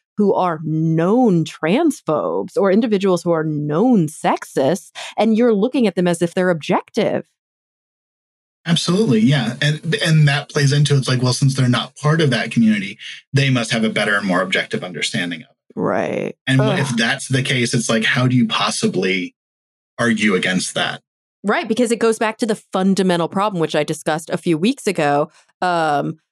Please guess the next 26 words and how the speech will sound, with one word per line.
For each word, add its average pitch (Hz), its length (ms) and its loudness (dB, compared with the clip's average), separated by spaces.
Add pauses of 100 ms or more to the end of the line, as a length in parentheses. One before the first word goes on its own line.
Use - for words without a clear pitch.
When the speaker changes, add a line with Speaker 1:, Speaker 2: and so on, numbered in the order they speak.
(220)
Speaker 1:
um, 151 460 0
when 175 260 -2
I 165 80 -2
had 170 220 -2
an 165 100 0
individual 156 600 0
who 160 180 -2
is 156 340 0
a, 139 560 0
uh, 95 320 0
feminist 185 680 -2
philosopher 165 800 -2
on 160 180 -2
the 151 100 -2
show 156 440 0
and, 175 280 -2
uh, 151 280 0
who 170 100 -2
wrote, 156 400 0
um, 143 500 -4 (260)
Think 185 180 0
Like 160 160 -2
a 151 60 -2
Feminist, 160 440 -2
Carol 143 300 0
Hay, 202 260 0